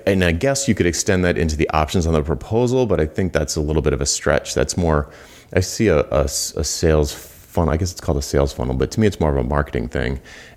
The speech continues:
And, um, yeah, I, I don't know. I guess it's just semantics, but I didn't think of it like that.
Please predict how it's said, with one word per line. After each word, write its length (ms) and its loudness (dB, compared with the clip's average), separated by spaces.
And, 480 0
um, 320 -4
yeah, 120 0
I, 180 0
I 40 2
don't 100 2
know. 100 2
I 60 4
guess 220 0
it's 80 -4
just 180 -2
semantics, 460 -2
but 160 0
I 40 4
didn't 160 0
think 160 -2
of 60 0
it 80 -2
like 180 0
that. 360 -2